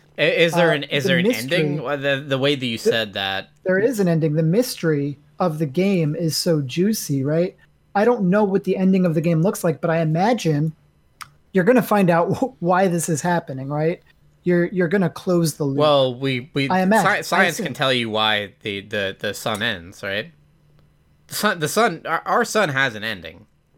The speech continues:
Speaker 2: That's the deal with games.
Speaker 1: Hopefully sooner than later.
Speaker 2: I'm eating
Speaker 1: Right.
Speaker 2: pad thai, and that's the deal with games.
Speaker 1: How did you get the pad thai? While we're
Speaker 2: Alyssa made it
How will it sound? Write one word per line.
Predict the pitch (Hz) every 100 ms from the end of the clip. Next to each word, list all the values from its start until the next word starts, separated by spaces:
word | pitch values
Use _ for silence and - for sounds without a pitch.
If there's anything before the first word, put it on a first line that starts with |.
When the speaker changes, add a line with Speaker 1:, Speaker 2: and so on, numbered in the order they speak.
| _
Speaker 2:
That's | 214 214
the | 269
deal | 226 220
with | 202
games. | 185 165 143 - _ _ _ _ -
Speaker 1:
Hopefully | 165 185 180 135
sooner | 147 135 117
than | 104
later. | 104 104 87 - _ _ _ _
Speaker 2:
I'm | 185 196
eating | 190
Speaker 1:
Right. | 180 -
Speaker 2:
pad | 160 151
thai, | - 143 143 175
and | 160
that's | 170 -
the | 170
deal | 156
with | 151 147
games. | 147 135 127 - - _ _ _ _
Speaker 1:
How | 190
did | 240
you | 208
get | 208 208
the |
pad | - 156 139
thai? | 160 95 87 _ _ _ _ -
While | 175
we're | 185
Speaker 2:
Alyssa | - 180
made | 160 147
it | 151